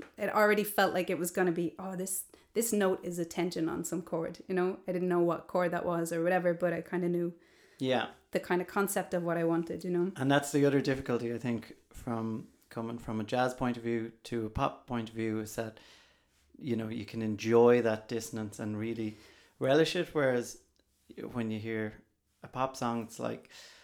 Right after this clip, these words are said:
Speaker 2: "I don't wanna throw in, like, a flat nine here," and then it's just
Speaker 1: Yeah, it just sounds
Speaker 2: you're,
Speaker 1: off.
Speaker 2: everyone in the band looks at you like,
Speaker 1: Yeah.
Speaker 2: "What are you doing?"
Speaker 1: <laughs> That's not there.
Speaker 2: <laughs> "But I meant to do it wrong."
Speaker 1: <laughs> Yeah.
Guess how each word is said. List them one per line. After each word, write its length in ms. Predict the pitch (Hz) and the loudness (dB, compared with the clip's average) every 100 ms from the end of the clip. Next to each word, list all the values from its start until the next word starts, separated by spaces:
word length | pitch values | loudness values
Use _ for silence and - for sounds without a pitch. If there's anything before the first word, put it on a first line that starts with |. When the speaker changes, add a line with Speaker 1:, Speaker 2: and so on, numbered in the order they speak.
| _ _ _ | _ _ _
Speaker 2:
"I 60 | 131 | -14
don't 100 | - | -10
wanna 100 | 214 | -10
throw 320 | - 190 175 | -8 -4 0
in, 380 | 160 151 151 - | 0 0 0 -4
like, 200 | 92 - | -10 -14
a 40 | - | -12
flat 300 | 147 - - | -8 -8 -4
nine 400 | 139 143 147 147 | -4 -2 -2 -4
here," 240 | 143 123 120 | -6 -8 -8
and 240 | 117 113 - | -8 -10 -10
then 200 | - 120 | -6 -4
it's 180 | 117 117 | -4 -8
just 340 | - 117 - - - - - - _ | -10 -10 -12 -20 -20 -20 -20 -20 _
Speaker 1:
Yeah, 260 | - 226 190 | 2 4 4
it 120 | 185 | 0
just 120 | 233 226 | -2 -2
sounds 260 | 196 190 | 0 -2
Speaker 2:
you're, 160 | 120 120 | -4 -6
Speaker 1:
off. 280 | 190 196 - - | -4 -6 -8 -10
Speaker 2:
everyone 280 | 123 123 127 | -8 -6 -4
in 120 | 117 | -4
the 60 | |
band 300 | 113 123 127 | -2 -2 0
looks 260 | 117 131 - | -2 -4 -8
at 140 | - - | -10 -6
you 60 | |
like, 180 | 123 269 | 0 2
Speaker 1:
Yeah. 200 | 240 285 - - - - | 6 4 2 -8 -16 -12
Speaker 2:
"What 100 | 160 | -10
are 40 | |
you 120 | 202 - | -10 -4
doing?" 340 | 147 190 208 - - 320 302 | 0 4 6 6 4 4 2
Speaker 1:
<laughs> 320 | 302 - - | 0 -4 -8
That's 180 | 285 - | -6 4
not 260 | 285 - - | 6 6 2
there. 360 | 180 190 285 - - - - - | 4 4 2 -6 -18 -18 -20 2
Speaker 2:
<laughs> 160 | 392 - | 2 2
"But 120 | 175 | -2
I 80 | 202 | -2
meant 260 | 220 254 | -2 0
to 80 | 233 | 0
do 160 | 202 175 | 2 2
it 100 | 170 | 2
wrong." 340 | 131 - 107 - - | 0 -2 2 2 2
Speaker 1:
<laughs> 140 | 285 | 0
Yeah. 360 | 269 269 269 | -2 -4 -6